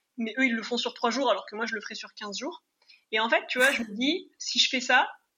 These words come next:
à la fin, j'ai, j'ai mon passeport, j'ai mon passeport de vraie réunionnaise, quoi. Genre là, j'ai mérité. J'ai tra-, j'ai traversé l'île à pied, c'est bon.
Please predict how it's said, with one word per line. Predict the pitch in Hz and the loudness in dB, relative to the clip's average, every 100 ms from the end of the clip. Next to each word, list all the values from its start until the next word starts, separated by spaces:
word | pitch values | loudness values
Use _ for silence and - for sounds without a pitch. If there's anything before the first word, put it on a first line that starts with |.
| _ - | _ 0
à | 233 | 4
la | 240 | 4
fin, | 247 311 | 4 0
j'ai, | 294 254 | 0 0
j'ai | 262 254 | 2 2
mon | 240 | 4
passeport, | 254 254 262 269 - - | 4 4 4 4 0 -4
j'ai | - 233 | 0 2
mon | 220 | 4
passeport | 240 247 277 269 | 2 4 2 2
de | 226 | 4
vraie | 226 | 4
réunionnaise, | 233 233 233 233 226 | 4 2 2 2 -2
quoi. | - - _ _ _ - | -6 -14 _ _ _ -6
Genre | 196 | 0
là, | 208 | 2
j'ai | 226 214 | 2 2
mérité. | 214 226 220 - _ _ | 0 0 -2 -4 _ _
J'ai | 190 | -10
tra-, | - 202 - | 0 0 2
j'ai | 220 | 0
traversé | - 226 233 240 | 4 2 2 0
l'île | 220 | 2
à | 208 | 2
pied, | 254 254 | 2 0
c'est | 247 208 | 0 -4
bon. | 196 - | -6 -8